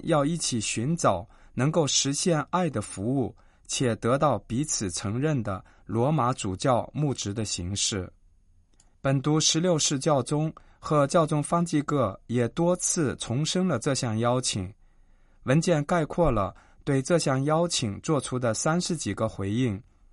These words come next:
以及对相关主题的五十多份大公对话报告。二零二零年，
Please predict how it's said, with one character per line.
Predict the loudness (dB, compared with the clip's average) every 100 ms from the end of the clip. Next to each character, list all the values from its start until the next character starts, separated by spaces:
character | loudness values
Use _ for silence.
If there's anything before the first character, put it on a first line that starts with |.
| -12
以 | -6 -2
及 | 0 0
对 | 2 0
相 | 2 0 2
关 | 0 0
主 | -2 -6
题 | -4 -2
的 | 0 0 -2 -14 -14
五 | -4 -2
十 | -2
多 | 0 0 0
份 | 0 0 0
大 | 0 0
公 | 0 -2 -4
对 | -2 -2
话 | 0 0
报 | 2 0 0
告。 | 0 -2 -4 _ -20 _ -20 -20 -20 -20 -20 -2
二 | 2 4
零 | 2 2
二 | 2
零 | 2 0
年， | 0 -2 -4